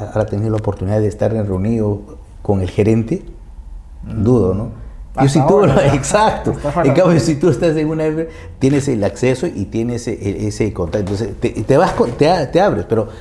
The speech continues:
Speaker 1: yo te digo, tú, uno tiene que buscar la oportunidad y no esperar, pues, que yo entrar a una gran empresa. Yo creo que la oportunidad está,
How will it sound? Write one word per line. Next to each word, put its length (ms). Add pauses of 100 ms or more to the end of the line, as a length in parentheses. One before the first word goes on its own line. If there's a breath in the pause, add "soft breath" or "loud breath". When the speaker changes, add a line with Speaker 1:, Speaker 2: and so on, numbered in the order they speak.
(220 loud breath)
Speaker 1:
yo 100
te 120
digo, 420
tú, 240
uno 200
tiene 200
que 80
buscar 320
la 120
oportunidad 960 (340 soft breath)
y 100
no 80
esperar, 420
pues, 140
que 160
yo 140 (100)
entrar 460
a 80
una 240
gran 240
empresa. 340
Yo 140
creo 160
que 80
la 80
oportunidad 400
está, 460